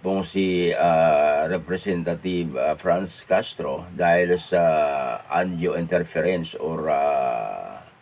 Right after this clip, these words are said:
ah, hindi narapat na pakikialam, ano, doon po. At, ah, ito rin po, mga kababayan, ah, yung, ah, dahilan upang, ah, ito pong si V P Sara ay, ah, sumugod din dito sa Kongreso, ah, upang, ah,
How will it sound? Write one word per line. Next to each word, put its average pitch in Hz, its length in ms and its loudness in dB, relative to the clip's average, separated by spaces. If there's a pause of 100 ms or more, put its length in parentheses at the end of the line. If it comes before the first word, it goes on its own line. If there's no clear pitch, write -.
(1160)
ah, 82 160 0
hindi 90 320 0
narapat 87 640 4
na 87 160 2
pakikialam, 92 720 2
ano, - 240 -4
doon - 240 -6
po. - 160 -4
At, 139 240 4
ah, 143 400 12
ito 165 160 4
rin 165 160 6
po, 151 240 6
mga 139 240 8
kababayan, 131 560 8
ah, 120 80 4
yung, 120 240 2
ah, 110 160 4
dahilan 113 480 4
upang, 113 320 4
ah, 110 80 4
ito 104 160 -2
pong 113 320 -4
si 110 160 -6
V 107 160 -6
P 104 160 -10
Sara 101 400 2
ay, 107 240 4
ah, 101 80 6
sumugod 107 480 -4
din 107 160 -8
dito 107 240 -8
sa 101 80 -8
Kongreso, 104 480 -2
ah, 107 240 0
upang, 101 320 2
ah, 92 560 2